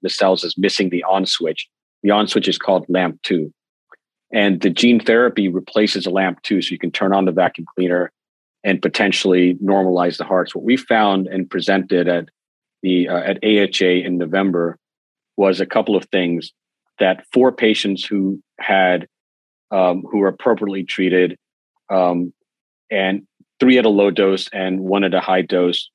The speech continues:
we were showing in either stabilization or improvement in N Y H A class from two to one.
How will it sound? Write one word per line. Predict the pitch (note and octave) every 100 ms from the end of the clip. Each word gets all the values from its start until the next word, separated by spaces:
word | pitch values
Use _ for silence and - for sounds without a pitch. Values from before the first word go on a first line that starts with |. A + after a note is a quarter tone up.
| G2+
we | G2+
were | G2+
showing | - G2 G2 F#2+ F#2 - _ _ _ _ _ _ _
in | G#2+ G2+ F#2+ F#2 F#2+ _ _
either | A#2+ A2+
stabilization | A2 A#2 A2 G#2 F#2 G2+ - G2
or | G2+ G2
improvement | F#2 - B2 A2 F#2 F2 E2+
in | - G2 G2
N | A2 G#2+
Y | G#2+
H | G2+ G2+ -
A | F#2+
class | F2+ - F#2 A#2+ - - _ -
from | F2+
two | - A#2 G#2
to | F#2
one. | F2+ G#2+ D#3+